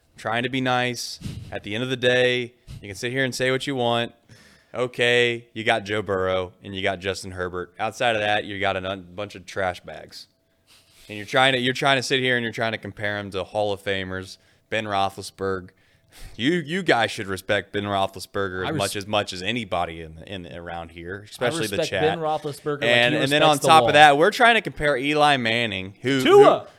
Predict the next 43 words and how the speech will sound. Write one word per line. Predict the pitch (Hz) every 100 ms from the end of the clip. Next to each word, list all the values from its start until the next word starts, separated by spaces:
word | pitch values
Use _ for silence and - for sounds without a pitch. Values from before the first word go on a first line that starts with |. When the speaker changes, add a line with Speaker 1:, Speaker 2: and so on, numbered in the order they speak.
| _
Speaker 1:
who |
to, | - 143
to, | - 147
to | 135 151
Tua, | 139 - 175 190 175 - _ - - 95
uh, | 101 95 98
Tua, | - 190 185
Tua, | - - - 180 180 160
Tua | - 202
Kuakawaloa, | 180 170 170 160 143 170 151 151 123 98 - - _ -
who | 165 160 147
no | 156 190
one | 202
Speaker 2:
Close. | 196 196 -
Speaker 1:
knows. | - - - 139
No | 156
Speaker 2:
Close. | 208
Speaker 1:
one's, | 214 170
no | 180
one's | 214 214
gonna | 190 196
know | 180 180
the | 175
guy's | 160 165 147
last | 151 156 -
name | 156 151
officially | 131 123 151 143 127
because | 123 123
he's | 135
gonna | 139 160 143
last | 139 143 -
in | 135
this | 123
year, | 127 127
maybe | 120 131 131
for | 131
a | 120
couple | 120 113 104
more. | 98 90
That's | 107 117 120
at, | -
at | - 104
most. | 104 92 - - -